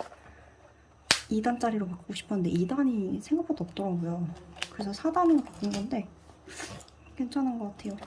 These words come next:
요거는 저 그 생카 갔을 때 짝 포카 받은 건데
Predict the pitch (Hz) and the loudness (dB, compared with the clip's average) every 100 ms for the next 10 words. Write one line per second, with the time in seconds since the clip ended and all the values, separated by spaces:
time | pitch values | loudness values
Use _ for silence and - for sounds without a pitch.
0 | - 214 - 240 226 214 208 - - - | -6 -2 0 0 0 0 -2 -6 -18 -20
1 | - - - - - - - - - - | -20 -20 -20 -20 -20 -20 -20 -20 -20 -20
2 | - - 233 208 202 - 190 175 165 - | -18 -4 0 0 0 -4 -2 0 -2 -6
3 | - 349 349 - 294 262 247 - 208 - | 4 6 6 6 6 6 0 -4 -8 -6
4 | 208 269 - - 302 302 - - 226 - | -4 -4 -6 4 4 4 -2 -6 -4 -2
5 | 175 180 180 170 175 175 | 0 2 4 2 2 0